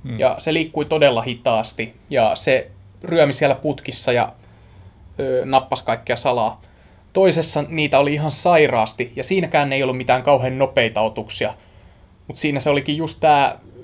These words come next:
Speaker 2: Vietnam-kulma, mitä Cameron oli halunnut siihen käsikirjoitukseen tuoda, eli että primitiivisempi, ö, osapuoli sodassa on voitolla kehittyneempää vastaan, ö, ihan vaan niitten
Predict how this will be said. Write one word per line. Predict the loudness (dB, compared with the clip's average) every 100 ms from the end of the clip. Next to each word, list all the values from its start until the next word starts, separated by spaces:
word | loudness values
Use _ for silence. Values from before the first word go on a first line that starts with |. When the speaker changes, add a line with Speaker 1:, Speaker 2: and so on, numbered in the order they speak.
| -20 -20 -14 -4
Speaker 2:
Vietnam-kulma, | 0 0 0 -4 -4 -6 -6 -6 -10 -14 -18 -12
mitä | -6 -2 -2 -4 -10 -20 0
Cameron | 2 4 0 -2
oli | -6
halunnut | -2 -2 -2 -6
siihen | -6 -4
käsikirjoitukseen | -2 -2 -4 -6 -6 -6 -6 -4
tuoda, | 0 2 2
eli | 2 0
että | -2 0 0 0
primitiivisempi, | 0 0 0 -2 -4 -4 -6 -6 -6 -8 -20 -20 -20 -20 -20 -20 -20 -20 -10
ö, | -2 0
osapuoli | 0 -2 -4 -2 -2 0
sodassa | 0 0 -2 -2 -4 -4 -10 -20 -20 -12
on | -4 -4 -4 0
voitolla | 2 2 2 0 -2 -4 -6
kehittyneempää | -2 -2 -4 -6 -4 -2 -2
vastaan, | -2 -2 -2 -2 -4 -16 -20 -20 -20 -20 -20 -20 -8
ö, | -4 -4
ihan | -6 -4 2
vaan | 4 4 0 -8
niitten | -8 -4